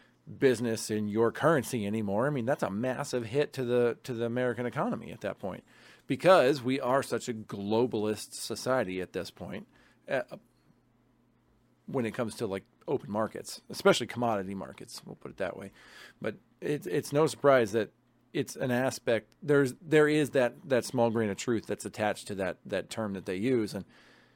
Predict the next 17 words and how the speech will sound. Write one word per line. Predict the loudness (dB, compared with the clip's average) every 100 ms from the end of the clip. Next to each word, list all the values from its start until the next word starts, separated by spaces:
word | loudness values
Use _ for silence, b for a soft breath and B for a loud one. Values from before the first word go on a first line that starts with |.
| b b _ _ _ 0
it's | 0 0 -10 _ _ _ _ _ _ _ _
watching | 0 4 4 2 -2 -4 -2
what | -2
is | -2
happening | -2 -2 -2 -4 -8
now | -8 -8
with | -8 -12 -20 _ _
the, | -18 -6 -4 -4 -6
the | -8 -8 _ -20 -4
gas | -2 -2 -2
cutoffs | -4 0 0 -2 -6
and |
things | -8 -8 -6 -6
like | -2
that. | 0 0
It's | -2 -6 -4
very, | 2 4 4 2 -2